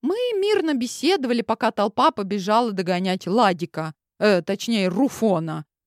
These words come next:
между деревьями. "Нет, это моё. От отца досталось. Он шаманом был. Меня научил многому. Но женщине карьеру в этой сфере не сделать". "Ну,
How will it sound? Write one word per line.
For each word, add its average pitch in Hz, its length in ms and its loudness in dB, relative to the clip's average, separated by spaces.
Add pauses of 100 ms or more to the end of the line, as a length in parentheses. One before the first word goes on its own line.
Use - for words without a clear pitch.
(100)
между 180 380 -2
деревьями. 160 840 -4 (280)
"Нет, 202 480 -2 (240)
это 247 220 -4
моё. 175 520 -2 (320)
От 277 180 0
отца 302 420 0
досталось. 170 920 -6
Он 202 220 -4
шаманом 202 800 0
был. 170 320 -2 (300)
Меня 185 380 0
научил 311 520 -2
многому. 170 800 -2 (400)
Но 320 240 4
женщине 247 480 0
карьеру 220 460 0
в 185 60 -4
этой 196 180 -4
сфере 190 520 -6 (480)
не 220 220 -4
сделать". 180 600 -6 (380)
"Ну, 180 580 -2